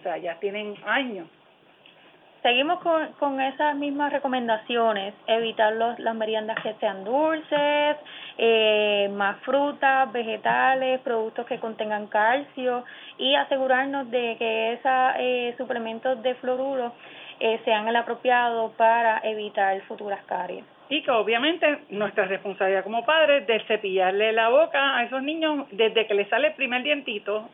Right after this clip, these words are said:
Speaker 1: eh, a la, a la, cada vez que coman, al levantarse y al acostarse.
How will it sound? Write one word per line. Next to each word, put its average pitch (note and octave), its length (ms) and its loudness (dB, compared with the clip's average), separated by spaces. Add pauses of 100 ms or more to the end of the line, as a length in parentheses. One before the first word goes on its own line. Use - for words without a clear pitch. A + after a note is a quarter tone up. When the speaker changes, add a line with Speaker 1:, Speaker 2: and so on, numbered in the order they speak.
(100)
Speaker 1:
eh, - 240 -10 (300)
a F#3+ 160 4
la, G#3 160 6
a G3 300 2
la, F#3+ 280 0
cada B3 240 4
vez C4 140 2
que D4+ 140 -4
coman, F4 340 4
al A#3+ 120 2
levantarse G#3+ 460 0
y C#4 40 0
al A3 120 2
acostarse. D#3+ 580 -10